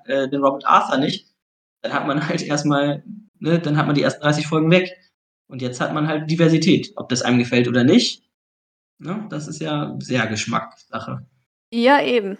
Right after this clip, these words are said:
Speaker 2: Also ich, ich schätze, bei den drei Fragezeichen nach fast über zweihundert Folgen, ähm, ist eigentlich für jeden was dabei. Egal, ob man jetzt die eine Folge mehr mag und die andere dafür umso weniger.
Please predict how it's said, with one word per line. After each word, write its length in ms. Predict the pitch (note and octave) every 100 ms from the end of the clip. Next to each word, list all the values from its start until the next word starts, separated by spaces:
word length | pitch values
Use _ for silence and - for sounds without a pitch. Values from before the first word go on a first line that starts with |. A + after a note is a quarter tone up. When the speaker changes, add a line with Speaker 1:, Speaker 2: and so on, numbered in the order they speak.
| _
Speaker 2:
Also 220 | - G#3+ A3
ich, 240 | A#3 - - - -
ich 160 | C4+
schätze, 360 | - E4+ E4+ -
bei 120 | C4
den 160 | B3 B3+
drei 180 | B3+ A#3+
Fragezeichen 840 | - B3+ C#4+ D4 - C4+ C4+ B3+
nach 240 | A#3 A#3
fast 380 | - B3+ B3+ -
über 440 | B3+ B3 B3 A#3 A3+ _ _
zweihundert 640 | - - B3+ C4+ C#4 C4 A3+
Folgen, 640 | - A#3 B3+ C#4 C#4 C#4+ - - _ _ -
ähm, 260 | A3+ A#3
ist 120 | B3 -
eigentlich 400 | B3+ C#4 C4 -
für 180 | -
jeden 480 | A#3 G#3 B3 C4 B3+
was 220 | A3 A3+
dabei. 480 | - G3+ G3 G3 F#3+
Egal, 440 | F#3 F#3+ G3 G#3+ A#3
ob 120 | -
man 120 | G#3
jetzt 240 | G#3 -
die 100 | -
eine 220 | F#3 G#3+ A3
Folge 360 | - G#3 G3+
mehr 280 | F#3+ G3+ B3+
mag 360 | C4 B3+ B3+ B3+
und 160 | G#3
die 100 | G3+
andere 380 | - G#3+ G#3 G3
dafür 580 | F3+ F#3+ - G3+ F#3 F#3 _ _ _ -
umso 260 | G#3 G3+
weniger. 580 | F#3 G#3+ B3 A#3 A#3 A3+